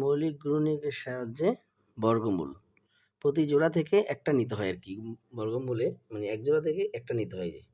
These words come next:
এক জোড়া গুণনীয়ক থেকে একটা নিতে হয়। যেমন একশো ঊনসত্তরকে ভাঙালে তে-, তেরো into তেরো হয়। তেরো তেরো একশো ঊনসত্তর।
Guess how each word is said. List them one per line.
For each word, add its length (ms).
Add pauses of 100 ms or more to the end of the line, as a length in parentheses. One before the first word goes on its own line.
(460)
এক 120
জোড়া 200
গুণনীয়ক 400
থেকে 200
একটা 180
নিতে 200
হয়। 180 (160)
যেমন 220
একশো 200
ঊনসত্তরকে 480 (760)
ভাঙালে 380 (320)
তে-, 280
তেরো 220
into 220
তেরো 220
হয়। 200 (520)
তেরো 300
তেরো 160
একশো 200
ঊনসত্তর। 380